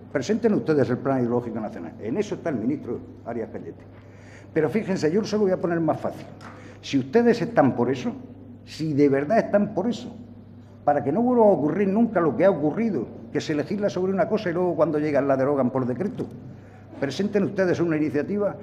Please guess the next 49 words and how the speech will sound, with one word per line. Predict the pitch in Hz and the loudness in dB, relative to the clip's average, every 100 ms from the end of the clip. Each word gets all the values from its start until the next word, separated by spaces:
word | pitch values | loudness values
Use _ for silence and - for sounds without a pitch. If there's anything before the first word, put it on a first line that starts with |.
| - - - | -16 -18 -8
instando | - - 151 147 | -6 -2 0 0
al | |
trasvase | 131 131 131 131 | -2 -4 -2 -4
del | 107 90 | -6 -8
Ebro. | 76 - - - - - - - - - - | -12 -16 -20 -20 -20 -20 -20 -20 -20 -20 -20
Si | - 156 | -10 -4
mi | 160 156 | 2 2
partido | 156 135 214 220 | 2 0 0 -2
se | - | 0
opone | 151 127 135 120 | 0 0 0 0
a | |
eso, | 165 - - - - - - 107 | -2 -8 -12 -16 -18 -18 -16 -4
yo | 123 160 | -2 0
me | 147 | 0
doy | 156 | 2
de | 127 | 0
baja | 165 - 131 | 0 -2 -4
al | |
día | 110 117 | -2 -4
siguiente. | - - - - - - - - - - - - - - - - - - - - | -6 -10 -14 -16 -18 -18 -18 -20 -20 -20 -20 -20 -20 -20 -20 -20 -20 -20 -20 -16
Si | - | -4
ustedes | 143 185 208 | -2 0 0
la | 180 160 | 0 0
presentan, | 135 185 170 165 | -4 -4 -2 -2
mi | 131 | -2
partido | 127 120 - 175 147 | -2 -4 -4 -4 -2
la | 120 | -2
va | 135 151 | -2 -4
a | |
aprobar | 127 123 143 120 | -4 -4 -4 -6
porque | 117 117 | -4 -4
sabe | 127 160 139 | -2 -2 -2
que | 131 | -2
va | 139 | -2
a | |
tener | 127 135 123 | -2 -4 -4
continuidad | 123 104 117 104 117 117 | -6 -6 -6 -4 -4 -4
en | |
el | 101 95 | -6 -4
tiempo | 127 123 | -4 -2
y | 123 | -4
las | 107 | -4
leyes | 117 131 123 | -2 0 0
no | 113 117 | 0 -4
se | 110 113 | -2 -4
hacen | 117 - 92 | -2 -4 -6
de | 95 | -6
forma | 107 95 98 | -6 -4 -4
pasajera, | - - 104 - - | -6 -6 -10 -10 -14